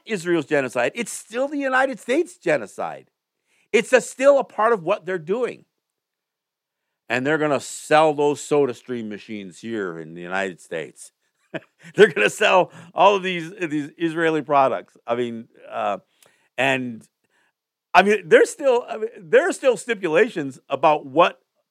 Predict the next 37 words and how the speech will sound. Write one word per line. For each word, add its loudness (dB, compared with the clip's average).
a -2
company 2
in -6
the -2
United 2
States -4
can -10
do -12
with -6
Ireland. 2
Today, 6
there's 4
still 6
laws 4
on -2
the 0
book, 2
books -2
that, -2
that, 2
that 2
have 6
companies 0
that 4
have 4
any 2
kind 2
of -2
government 2
contracting -2
that -2
have 2
to -8
attest -2
that -2
they 2
aren't 4